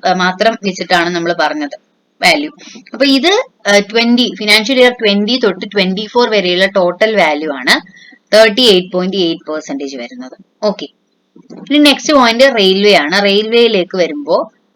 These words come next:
ആ, രണ്ടായിരത്തി മുപ്പത്തി ഒന്ന് കിലോമീറ്റർ ആഡ് ചെയ്യപ്പെട്ടിരിക്കുകയാണ് റെയിൽവേയിൽ. ഓക്കെ, അതേപോലെ തന്നെ പതിനേഴ് ന്യൂ വന്ദേ ഭാരത് ട്രെയിൻ കൂടി വന്നിട്ടുണ്ട്. അപ്പൊ ഈ രണ്ട് പോയിന്റ് മറന്നു പോകരുത്. റെയിൽവേയിൽ ആ, ടു തൗസൻഡ് തേർട്ടി വൺ കിലോമീറ്റർ ആഡ് ചെയ്തു. അതേപോലെ തന്നെ സെവന്റീൻ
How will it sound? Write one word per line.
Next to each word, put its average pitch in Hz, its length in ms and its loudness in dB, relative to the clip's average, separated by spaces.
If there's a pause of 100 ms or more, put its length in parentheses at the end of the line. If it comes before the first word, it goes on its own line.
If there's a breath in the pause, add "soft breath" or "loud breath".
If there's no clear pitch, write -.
ആ, 165 340 0
രണ്ടായിരത്തി 202 540 2
മുപ്പത്തി 190 420 -2
ഒന്ന് 190 200 -2 (100)
കിലോമീറ്റർ 165 680 -4 (380 loud breath)
ആഡ് 156 300 0
ചെയ്യപ്പെട്ടിരിക്കുകയാണ് 143 800 -8
റെയിൽവേയിൽ. 139 480 -10
ഓക്കെ, 170 260 -10 (320)
അതേപോലെ 180 540 2
തന്നെ 208 220 0 (120)
പതിനേഴ് 196 540 0
ന്യൂ 202 280 -2
വന്ദേ 165 340 -2
ഭാരത് 160 420 -2
ട്രെയിൻ 143 280 -4
കൂടി 143 160 -10
വന്നിട്ടുണ്ട്. 131 460 -8
അപ്പൊ 185 100 -6
ഈ 196 160 -4
രണ്ട് 180 220 -2
പോയിന്റ് 156 280 -6
മറന്നു 147 340 -6
പോകരുത്. 147 340 0 (400 loud breath)
റെയിൽവേയിൽ 160 520 -2 (500 soft breath)
ആ, 151 140 -4
ടു 156 140 -6
തൗസൻഡ് 175 480 0
തേർട്ടി 175 320 0
വൺ 202 140 -2
കിലോമീറ്റർ 151 640 -6 (100)
ആഡ് 156 280 -4
ചെയ്തു. 180 380 -4
അതേപോലെ 156 440 -6
തന്നെ 170 120 -6
സെവന്റീൻ 160 560 -2